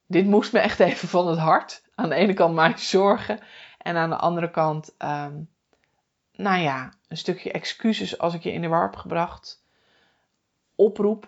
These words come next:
om jou zelf verantwoordelijk te laten zijn voor wat je doet. Ehm, daarin jouw eigen grenzen te vormen. Maar hou die richtlijnen in het oog. En, ehm,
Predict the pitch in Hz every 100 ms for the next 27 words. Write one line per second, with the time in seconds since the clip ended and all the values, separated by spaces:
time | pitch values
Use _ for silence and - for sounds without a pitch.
0 | - 170 165 175 190 190 180 185 - 170
1 | 170 180 185 - 160 165 170 156 156 160
2 | 156 151 156 190 262 - - _ _ _
3 | _ _ _ _ 165 160 151 151 165 _
4 | _ 156 165 175 185 175 165 165 165 160
5 | 170 196 190 185 175 - 190 160 160 156
6 | 156 165 - _ _ _ _ _ _ _
7 | - 160 160 165 156 151 - 160 147 147
8 | 147 147 - 127 147 - - _ 170 156
9 | 147 147 135